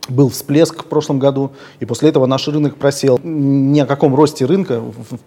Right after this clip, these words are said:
в, на протяжении всего прошлого года речи не шло. То есть рынок, э, как-то вот ни шалка, ни валка.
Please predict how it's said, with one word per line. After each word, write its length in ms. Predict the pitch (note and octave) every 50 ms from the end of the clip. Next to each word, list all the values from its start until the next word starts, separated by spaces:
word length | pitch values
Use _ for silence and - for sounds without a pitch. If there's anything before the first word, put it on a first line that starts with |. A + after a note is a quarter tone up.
| _ -
в, 20 |
на 100 | B2+ B2
протяжении 420 | - A#2 A2+ C3+ B2+ C3+ B2 A#2
всего 200 | A2 - C3+ B2+
прошлого 360 | A#2 A#2 B2+ A#2+ - B2+ B2 C3
года 280 | C#3+ E3+ D3 B2+ A#2+ - -
речи 280 | - B2 C#3 C#3 -
не 100 | B2 A#2+
шло. 280 | A#2 A2 - A#2 A#2 - - - _ _ _ _ _ _ _ _ _
То 60 | -
есть 220 | A#2+ G#2+ - -
рынок, 420 | E3+ C#3+ C3+ F#3+ G#3 G3 E3+ C3 - -
э, 280 | - C#3+ C3+ C3 C3 B2 -
как-то 300 | C3 C3+ B2+ - - A#2
вот 200 | A2+ A#2 A2+ - - _ - C#3+ - -
ни 140 | C3 B2 B2
шалка, 360 | - - C#3+ C3+ B2+ - C3
ни 120 | B2 B2
валка. 520 | B2 C3+ D3+ F3+ G3+ F#3+ - E3 D3+ D3